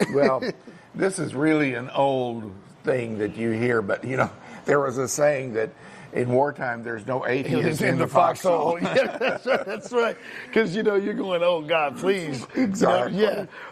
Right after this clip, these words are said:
Speaker 1: yeah. Um, so the idea, you know, and it's so funny how when we talk about God,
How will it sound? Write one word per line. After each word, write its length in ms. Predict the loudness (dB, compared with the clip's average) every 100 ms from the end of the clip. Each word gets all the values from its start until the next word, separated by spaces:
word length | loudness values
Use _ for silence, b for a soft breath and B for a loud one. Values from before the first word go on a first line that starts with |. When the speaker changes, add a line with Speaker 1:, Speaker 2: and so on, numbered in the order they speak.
| 0
Speaker 1:
yeah. 60 | 2
Um, 300 | 2 -2 -6 -12 B B B B B -20 -20 -20 -12
so 600 | -2 4 4 4 0 -4 -16 _ _ -4
the 420 | 0 2 2 -2 -2
idea, 960 | 0 0 0 2 4 4 2 -2 -8 -12 -20 -20 -20 -20 -20 -20 -4
you 120 | 2
know, 100 | 2
and 160 | 2 0
it's 120 | 2
so 140 | 2
funny 300 | 2 -4 -4
how 180 | -2 -2
when 220 | -2 -6
we 100 | -10
talk 220 | -2 0 2
about 300 | 0 -2 0
God, 420 | 2 2 0